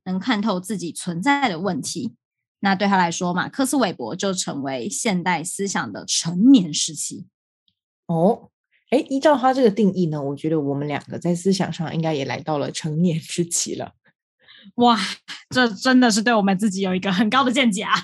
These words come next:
Speaker 2: 是吧？<laughs> 但，但是我又会疑惑哦，其实我们没有到他的第一个机-，他的第一个任务就是看清现代嘛，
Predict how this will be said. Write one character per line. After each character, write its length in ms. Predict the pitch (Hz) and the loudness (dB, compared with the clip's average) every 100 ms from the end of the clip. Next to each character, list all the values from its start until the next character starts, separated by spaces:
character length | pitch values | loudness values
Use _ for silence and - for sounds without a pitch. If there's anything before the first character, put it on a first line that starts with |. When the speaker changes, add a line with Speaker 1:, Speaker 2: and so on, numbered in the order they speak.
| - - | -6 -8
Speaker 2:
是 160 | - 180 | -2 2
吧？ 240 | 151 147 | 2 2
<laughs> 80 | 196 - - 233 320 - 254 302 294 302 - 277 - 233 - - - - | 0 -2 -12 -8 -10 -8 -4 -2 -2 -4 -8 -10 -8 -10 -12 -16 -8 0
但， 120 | 466 440 - - | 0 0 -8 2
但 120 | 403 | 6
是 100 | 359 | 8
我 120 | 294 | 8
又 100 | 202 | 8
会 160 | 226 226 | 6 4
疑 160 | 170 170 | 4 0
惑 280 | 185 156 | 2 2
哦， 40 | 151 | 2
其 140 | 185 | 0
实 80 | 202 | 2
我 80 | 175 | 2
们 140 | 147 | 2
没 100 | 147 | 2
有 100 | 175 | 0
到 220 | 156 170 | 2 0
他 220 | 160 170 165 | 0 -2 -2
的 120 | 156 | -2
第 200 | 170 170 | -2 -2
一 40 | |
个 160 | 160 139 | 2 0
机-， 260 | - 165 170 | 0 -6 -4
他 160 | - 240 | 0 2
的 60 | |
第 100 | 202 | 2
一 60 | 214 | 2
个 100 | 190 | 4
任 200 | 190 180 | 4 4
务 80 | 175 | 2
就 80 | |
是 80 | 180 | -2
看 300 | 180 226 165 | -2 -2 -2
清 280 | 160 160 160 | -4 -4 -4
现 240 | - 143 | -4 -4
代 160 | 156 | -2
嘛， 80 | - | -4